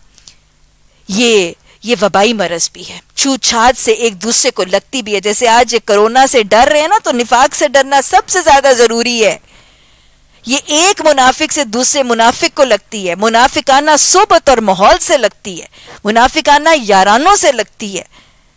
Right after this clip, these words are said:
मुनाफिकाना environment से catch हो जाती है। ये वबाई भी है, छूतछात से spread होती है। इसीलिए तो अल्लाह कुरान में भरा पड़ा है, अल्लाह मुनाफिकों की सिफात कुरान में दिखाता है।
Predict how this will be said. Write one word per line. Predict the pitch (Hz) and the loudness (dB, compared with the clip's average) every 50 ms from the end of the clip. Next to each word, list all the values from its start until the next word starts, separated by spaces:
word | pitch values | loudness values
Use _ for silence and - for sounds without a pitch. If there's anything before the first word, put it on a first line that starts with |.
| _ _ _ _ - | _ _ _ _ -4
मुनाफिकाना | 196 220 233 254 294 - 320 - 294 294 302 339 359 | 0 2 2 2 2 2 0 2 2 2 2 2 2
environment | 330 285 240 214 220 214 247 302 370 415 415 415 | 0 0 0 0 2 2 2 2 2 0 -2 0
से | - - 339 | 0 -2 -2
catch | - 294 240 233 233 - 247 | 0 0 0 0 0 0 -2
हो | 202 | -4
जाती | 190 190 180 160 - _ - - | -2 -2 -4 -6 -6 _ -20 -20
है। | - - _ _ _ _ _ _ _ _ | -20 -20 _ _ _ _ _ _ _ _
ये | 220 196 | -6 0
वबाई | 185 214 185 185 190 214 285 330 | 0 0 2 4 2 4 2 2
भी | 302 311 285 247 | 0 0 0 0
है, | 220 | 0
छूतछात | 214 - - 247 247 202 - - 262 269 320 - | 0 -2 -4 -4 -4 -4 -2 0 2 2 2 2
से | - 311 277 | 0 -2 -2
spread | 254 - - 220 220 208 196 | -2 -2 -2 -2 -2 -2 -2
होती | 180 170 _ - 160 | -4 -6 _ -16 -18
है। | 143 - - _ _ - | -18 -20 -20 _ _ -8
इसीलिए | 294 - - 392 392 415 415 | -6 -4 -2 -2 -2 -2 -2
तो | 403 - 349 | 0 0 0
अल्लाह | 330 311 311 302 | 0 2 0 0
कुरान | - 277 247 233 247 269 269 | 0 0 0 2 0 0 0
में | 269 262 208 | -2 -4 -4
भरा | 175 190 190 208 254 | -4 -6 -2 0 0
पड़ा | - - 294 277 269 | 0 2 0 2 2
है, | 247 | 2
अल्लाह | 233 233 226 | 0 0 -4
मुनाफिकों | 220 202 196 190 202 - - - 254 233 | -4 -4 -4 -4 -4 -4 -4 -4 -4 -4
की | 214 220 | -4 -6
सिफात | 196 - 196 - 196 233 302 - | -6 -6 -4 0 0 0 0 0
कुरान | - 294 269 240 220 214 | -2 0 0 0 0 -2
में | 208 202 185 | -4 -8 -10
दिखाता | 185 - - 160 151 - _ - | -10 -10 -8 -10 -10 -10 _ -18
है। | - | -20